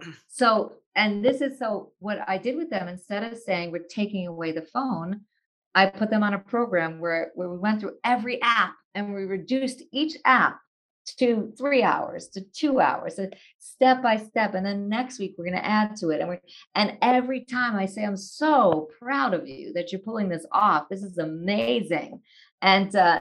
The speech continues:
Speaker 2: and that's how we, and I am proud. It's not fake, because when a person is that stuck, you need to get them out by them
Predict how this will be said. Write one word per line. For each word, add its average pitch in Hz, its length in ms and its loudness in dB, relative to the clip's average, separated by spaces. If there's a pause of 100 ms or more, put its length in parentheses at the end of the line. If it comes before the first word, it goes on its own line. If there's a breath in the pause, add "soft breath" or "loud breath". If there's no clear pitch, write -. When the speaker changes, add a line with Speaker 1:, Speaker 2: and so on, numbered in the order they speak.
(140)
Speaker 2:
and 190 160 -2
that's 208 200 0
how 208 100 -6
we, 196 100 -4
and 214 180 -2
I 202 220 -2
am 311 260 -2
proud. - 360 -8
It's - 200 -10
not 208 320 0
fake, - 340 0 (480)
because 196 400 2
when 196 120 -2
a 190 60 -4
person 208 420 -2
is 180 120 -6 (100)
that 196 320 -4
stuck, 220 520 -2 (800)
you 208 140 2
need 220 200 0
to 214 120 -8
get 208 240 -2
them 202 220 -4
out 233 320 0
by 185 160 4
them 180 300 -4